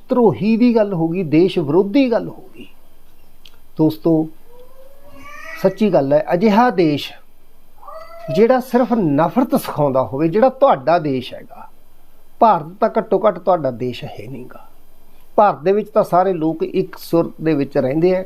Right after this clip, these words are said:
ਕਦੇ-ਕਦੇ ਲੜਦੇ ਝਗੜਦੇ ਵੀ ਹੈ, ਇੱਕ ਘਰ 'ਚ ਵੀ ਲੜਦੇ ਝਗੜਦੇ ਆ, ਪਰ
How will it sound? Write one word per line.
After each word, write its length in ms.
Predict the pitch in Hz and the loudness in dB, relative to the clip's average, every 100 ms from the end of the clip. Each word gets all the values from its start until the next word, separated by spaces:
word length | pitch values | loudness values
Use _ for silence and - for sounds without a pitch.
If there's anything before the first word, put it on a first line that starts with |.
| - | -4
ਕਦੇ-ਕਦੇ 360 | 151 160 202 | -2 0 0
ਲੜਦੇ 340 | 202 190 170 214 | 2 0 2 -2
ਝਗੜਦੇ 420 | 226 196 180 196 | 0 -2 -2 -4
ਵੀ 220 | 196 208 | -4 -4
ਹੈ, 80 | 233 | -4
ਇੱਕ 400 | 190 - - - | -4 -6 -6 -10
ਘਰ 300 | - - 180 | -8 0 0
'ਚ 140 | - | 0
ਵੀ 100 | 143 | -4
ਲੜਦੇ 320 | 165 147 131 - | -2 -2 -2 -2
ਝਗੜਦੇ 540 | 147 143 117 - 87 | -2 -4 -8 -10 -12
ਆ, 40 | - - - - - - | -16 -18 -18 -18 -6 2
ਪਰ 220 | 143 | 2